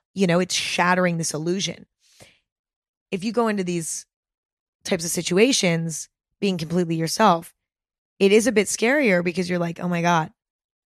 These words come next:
I'm not all hot, cool, mysterious across the board." You know, I'm much more dynamic than that,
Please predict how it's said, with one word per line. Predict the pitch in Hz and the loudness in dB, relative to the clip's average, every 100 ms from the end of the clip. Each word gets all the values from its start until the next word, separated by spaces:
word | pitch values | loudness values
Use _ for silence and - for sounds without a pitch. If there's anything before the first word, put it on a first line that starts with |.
| _ _ - | _ _ -2
I'm | 277 320 | 0 2
not | 311 247 _ _ _ | 2 0 _ _ _
all | 180 180 185 185 175 170 - _ _ _ _ _ _ _ _ - | 6 8 8 6 4 2 -4 _ _ _ _ _ _ _ _ -12
hot, | - 185 170 - | 0 2 2 0
cool, | - 190 175 170 | -6 -2 0 0
mysterious | 165 - - 175 165 170 160 - - - _ _ _ _ _ _ _ | -2 -6 -2 0 2 2 0 -4 -8 -12 _ _ _ _ _ _ _
across | 180 - 185 175 | -4 2 2 2
the | 170 | -4
board." | 185 220 180 175 - _ _ _ | 2 4 2 0 -12 _ _ _
You | 196 | -2
know, | 185 | 2
I'm | 180 190 | 2 4
much | 196 214 | 2 2
more | 202 180 | 0 0
dynamic | 175 175 254 262 - | 2 2 4 4 2
than | 165 | -6
that, | 185 185 | -8 -12